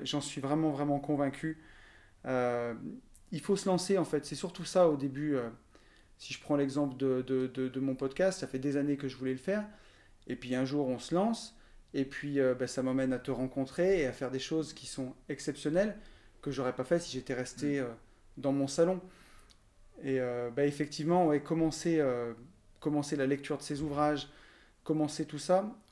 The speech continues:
Speaker 1: Comme tu dis, au début, on a l'impression qu'on apprend peut-être pas grand-chose, parce que, mais ça nous met dans
Speaker 2: Ah,
Speaker 1: vraiment
Speaker 2: ça nous conditionne, en fait. C'est se, c'est se conditionner l'esprit à réussir et à penser autrement. Et en fait, on se rend compte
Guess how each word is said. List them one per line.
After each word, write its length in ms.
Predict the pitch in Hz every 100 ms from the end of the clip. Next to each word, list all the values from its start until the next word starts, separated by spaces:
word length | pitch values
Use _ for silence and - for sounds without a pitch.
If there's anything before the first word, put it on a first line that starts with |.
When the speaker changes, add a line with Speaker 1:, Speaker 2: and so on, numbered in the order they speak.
| - _ _ -
Speaker 1:
Comme 160 | 160
tu 160 | - 170
dis, 160 | 196
au 60 | 175
début, 200 | 147 165
on 80 | 160
a 40 |
l'impression 340 | 139 135 151 214
qu'on 140 | 143
apprend 240 | 127 - 135
peut-être 260 | 143 135
pas 120 | - 143
grand-chose, 560 | 143 147 233 254 175 - - - - - -
parce 240 | 131 127
que, 500 | - 143 135 135 135 139
mais 120 | 143
ça 140 | 151
nous 120 | 156
met 120 | 160 185
dans 120 | 156
Speaker 2:
Ah, 140 | -
Speaker 1:
vraiment 180 | - 156
Speaker 2:
ça 100 | 156
nous 120 | 139
conditionne, 500 | 139 151 151 - 156
en 60 | 120
fait. 160 | 117 - -
C'est 280 | - - 127
se, 200 | - 135
c'est 180 | - 123
se 160 | 135
conditionner 920 | 123 160 170 160 - 170 165 175 156
l'esprit 640 | 127 131 151 - - 180 -
à 120 | - 120
réussir 680 | 135 143 139 - 170 196 - - - _
et 200 | - 113
à 60 | 113
penser 400 | - 156 - 160
autrement. 600 | 151 - 139 151 202 - - - - _ 110
Et 80 | 117
en 60 |
fait, 240 | 123 185 185
on 60 |
se 120 | -
rend 120 | - 123
compte 360 | 180 202 -